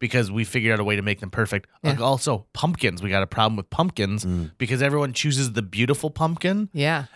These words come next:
Speaker 1: And those seeds are the genetic makeup of a good-looking pumpkin.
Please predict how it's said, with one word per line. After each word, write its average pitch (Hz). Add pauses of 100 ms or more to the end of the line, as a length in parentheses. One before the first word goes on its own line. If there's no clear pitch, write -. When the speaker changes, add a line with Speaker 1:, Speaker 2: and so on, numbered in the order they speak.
(120)
Speaker 1:
And 131 (240)
those 135
seeds 165
are 127
the 120
genetic 113
makeup 117
of 113
a 110
good-looking 107
pumpkin. 113